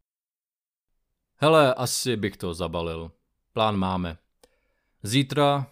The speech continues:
nebo dneska navštívíme Balounovou v jejím penzionu.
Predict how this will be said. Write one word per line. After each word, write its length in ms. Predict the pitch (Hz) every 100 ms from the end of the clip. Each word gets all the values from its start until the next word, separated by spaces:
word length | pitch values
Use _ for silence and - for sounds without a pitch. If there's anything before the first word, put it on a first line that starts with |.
| _
nebo 240 | 98 82 - _ _
dneska 680 | 85 87 90 - - 101 104 - _ _
navštívíme 540 | 135 139 - 123 123 90
Balounovou 580 | 95 107 110 110 110
v 80 | 104
jejím 220 | 98 98
penzionu. 640 | 90 90 87 87 85 82